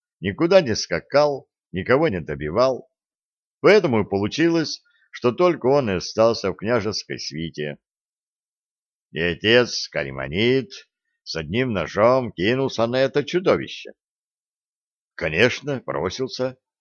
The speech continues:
вздохнув, кивнул Середин. Это был человек великой души и огромной воли, воевода,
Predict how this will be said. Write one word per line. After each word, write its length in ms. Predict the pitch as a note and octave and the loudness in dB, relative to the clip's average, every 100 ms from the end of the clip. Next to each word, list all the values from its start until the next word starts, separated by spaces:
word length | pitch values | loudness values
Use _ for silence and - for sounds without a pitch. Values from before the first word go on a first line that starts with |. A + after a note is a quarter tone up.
| _ _ _ | _ _ _
вздохнув, 600 | F2+ E2 G2 F#2+ A#2+ C3+ | -6 -2 -2 -2 -2 -2
кивнул 400 | C#3+ C3+ F#2+ G2 | -4 -4 -4 -4
Середин. 640 | - A2 F2+ C2+ A1+ B1 - _ _ _ _ _ _ _ _ _ _ _ _ _ _ - | -4 -2 -2 -4 -10 -20 -20 _ _ _ _ _ _ _ _ _ _ _ _ _ _ -8
Это 480 | D2+ G#2+ A2+ A2 G#2+ | 2 4 4 2 0
был 360 | F2+ F#2+ G2+ | 2 0 -2
человек 600 | - F2+ F2+ E2 F2 F2+ | -4 -2 -2 0 0 0
великой 580 | D#2+ E2+ D#2+ F#2 F2 F2 | -2 -4 -4 -4 -2 -4
души 680 | D2+ C#2+ - C2+ D#2 D#2 - _ _ _ _ - _ | -4 -10 -10 -10 -8 -8 -12 _ _ _ _ -20 _
и 60 | E2+ | -2
огромной 640 | F#2+ F#2+ C3 D#3 D3 C#3 G2+ | 0 2 2 2 0 -2 0
воли, 760 | F#2+ B2 B2+ A#2 F#2 D2 A1 | 0 2 0 0 -4 -6 -10
воевода, 760 | B1+ D2+ D2 C#2+ G2 G#2 E2 | -10 -8 -6 -2 0 0 -4